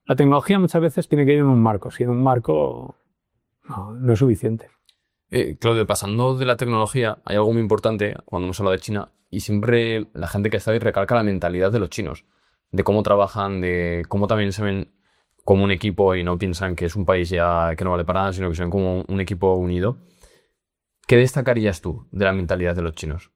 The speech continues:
Speaker 1: Eh, mira, una observación que creo que es importante. O sea, el, el mundo chino es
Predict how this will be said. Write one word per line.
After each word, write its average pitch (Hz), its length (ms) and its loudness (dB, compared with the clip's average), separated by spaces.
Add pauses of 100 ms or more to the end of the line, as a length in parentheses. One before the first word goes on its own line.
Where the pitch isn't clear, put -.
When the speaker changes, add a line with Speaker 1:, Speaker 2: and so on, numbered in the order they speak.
(2000)
Speaker 1:
Eh, 127 540 6 (1200)
mira, 120 340 4 (240)
una 151 160 4
observación 117 560 0 (600)
que 127 100 4
creo 139 160 4
que 147 60 4
es 117 60 0
importante. 120 540 -2 (2250)
O - 120 -8
sea, 143 220 0 (340)
el, 135 200 4
el 135 100 4
mundo 185 260 8
chino 190 460 0 (420)
es - 320 2